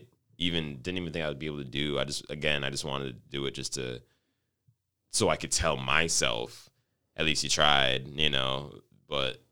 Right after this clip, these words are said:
you know, that's all it takes is trying, you know, you feel me? And then a lot of, you know, once you try something that you feel like you've never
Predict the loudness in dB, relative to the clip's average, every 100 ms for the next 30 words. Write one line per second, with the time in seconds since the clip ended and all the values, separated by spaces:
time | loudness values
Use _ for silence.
0 | -10 -8 -4 -4 -2 0 0 0 0 -2
1 | -8 -6 -4 -4 -6 -8 -4 -2 -2 -2
2 | -6 -6 -6 -4 -4 -4 -8 -8 -6 -6
3 | -6 -12 -14 -12 -8 -8 -8 -10 -12 -18
4 | _ _ _ _ _ _ _ -20 _ _
5 | _ 2 4 8 8 8 4 0 -2 -4
6 | -8 -6 -2 -2 -2 -4 -4 -4